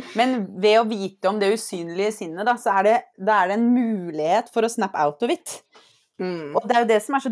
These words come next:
Speaker 1: digg med litt sånn som du snakket om avhengigheter i sted også, at, eh, for at jeg gikk ut for å få mitt fiks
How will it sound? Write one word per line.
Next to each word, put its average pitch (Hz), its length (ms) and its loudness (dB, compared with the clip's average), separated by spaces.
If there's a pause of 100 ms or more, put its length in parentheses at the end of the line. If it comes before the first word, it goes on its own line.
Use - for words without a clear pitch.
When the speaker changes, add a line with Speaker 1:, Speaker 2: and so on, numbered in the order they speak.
(140)
Speaker 1:
digg 202 260 -4
med 214 200 2
litt 214 120 -2
sånn 196 120 -8
som 208 120 -4
du 220 60 0
snakket 196 320 0
om 190 100 4
avhengigheter 156 460 -2
i 190 60 -12
sted 180 120 -4 (140)
også, 208 240 2
at, 208 160 0
eh, - 680 -4
for 220 160 2
at 220 120 -4
jeg 233 200 2
gikk 214 320 -4
ut 185 120 -6
for 208 100 0
å - 80 -14
få 190 180 2
mitt 185 160 -10
fiks - 320 -14